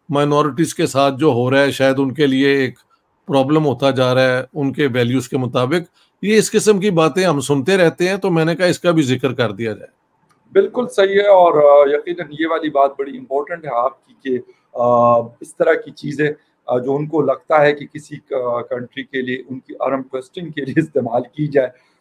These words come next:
Speaker 2: तो वो religious फ्रीडम के हवाले से, minorities rights के हवाले से है, अ, freedom of expression के हवाले से है, अ, बहुत ज़्यादा उसका, अ, प्रचार किया जाता है, बहुत ज़्यादा उसका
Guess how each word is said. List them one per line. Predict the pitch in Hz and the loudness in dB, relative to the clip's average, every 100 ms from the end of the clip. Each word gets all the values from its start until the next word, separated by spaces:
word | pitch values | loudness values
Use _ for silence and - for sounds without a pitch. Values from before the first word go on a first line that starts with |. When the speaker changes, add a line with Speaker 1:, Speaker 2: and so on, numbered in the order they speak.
| - | -4
Speaker 2:
तो | |
वो | 139 139 147 143 151 151 | 2 4 6 6 6 2
religious | 139 135 127 139 135 | 0 -2 -2 -4 -2
फ्रीडम | 131 139 | -2 -2
के | 165 165 | -4 0
हवाले | 139 131 131 131 | 0 2 0 -2
से, | 131 127 127 | -2 -4 -4
minorities | 127 120 120 123 123 117 110 | -4 -4 -4 -6 -8 -10 0
rights | 135 143 - | 2 0 -4
के | 139 | -4
हवाले | 123 120 123 123 | -2 -2 -2 -6
से | 123 | -8
है, | 117 123 120 - _ - | -6 -6 -8 -14 _ -2
अ, | 120 120 120 135 | 2 2 2 -2
freedom | 131 135 | 0 0
of | 131 | 0
expression | 123 - 156 160 175 156 | -4 -4 -4 -4 -10 -8
के | |
हवाले | 135 123 123 123 | -2 0 0 -2
से | - | -4
है, | 123 127 - _ _ 120 | -4 -4 -8 _ _ -2
अ, | 120 | -2
बहुत | 180 247 170 | 0 0 2
ज़्यादा | 180 160 | 2 2
उसका, | 165 - - 147 | 0 -4 -8 -6
अ, | 135 - 123 | -6 -4 -6
प्रचार | 120 127 - 131 | -4 -8 -2 0
किया | 135 - 135 | 0 -2 -2
जाता | 117 123 123 123 | 0 -4 -4 -8
है, | 123 | -6
बहुत | 113 127 | -6 -6
ज़्यादा | 123 117 | -6 -6
उसका | - _ - | -8 _ -20